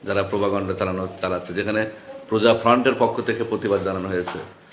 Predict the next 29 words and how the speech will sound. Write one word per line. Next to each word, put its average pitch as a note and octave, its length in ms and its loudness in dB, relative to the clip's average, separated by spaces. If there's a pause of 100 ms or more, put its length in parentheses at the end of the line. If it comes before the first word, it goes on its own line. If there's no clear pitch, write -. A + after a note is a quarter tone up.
(140)
পূজা G2 180 0
পরিষদ, G2 340 -2
হিন্দু G2 180 -2
বৌদ্ধ, G2 360 -2
সকলেই। B2+ 340 4 (540)
আমাদের G#2+ 280 -2
কালকের G#2 460 0
যে G#2 120 -2
সংবাদ G#2 320 -2
সম্মেলন, A2 380 -2
এটা G#2 160 0
কোনো G2 340 -4 (600)
দলের A2 340 4
বিরুদ্ধে G2 320 -2
না, F2 100 -6
এটা F#2 120 -4
ব্যক্তির G2+ 420 -2
বিরুদ্ধে A2 440 0 (500)
এবং G#2 260 -2
ওনার A2 220 4
বক্তব্যের G#2 520 2
বিরুদ্ধে। F2+ 340 -4 (520)
উনি A2 200 -2
যে A2+ 120 2
বক্তব্য A2 420 0
রেখেছেন, A#2 420 0
এটা A2 160 0
সনাতনী G#2+ 480 -4
সম্প্রদায়ের A2 680 4